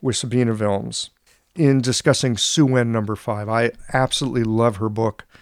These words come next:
Humming with Elephants, and we went through some of that material. I think one of the most profound things that I've gotten from that particular book and my conversations with Sabina is this idea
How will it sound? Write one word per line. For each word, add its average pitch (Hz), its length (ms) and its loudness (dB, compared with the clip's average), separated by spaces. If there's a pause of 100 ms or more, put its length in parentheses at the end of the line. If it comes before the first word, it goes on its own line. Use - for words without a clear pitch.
(520)
Humming 127 280 4
with 113 160 0
Elephants, 110 640 -2
and 113 320 -4
we 117 120 0
went 113 220 -2
through 113 140 -4
some 120 200 -2
of 110 140 -2
that 113 240 0
material. 110 420 -2
I 127 80 0
think 196 260 -2 (320)
one 143 220 2
of 135 60 0
the 127 60 4
most 123 340 2
profound 117 540 -2
things 113 260 -4
that 107 120 -4
I've 101 140 -6
gotten 104 300 -4
from 104 220 -8
that 104 380 -10 (480)
particular 110 560 -4
book 101 320 -2
and 113 180 -2
my 113 120 0
conversations 110 1080 -2 (440)
with 113 320 -4
Sabina 107 680 -4
is 113 340 -2
this 123 220 -2
idea 143 800 2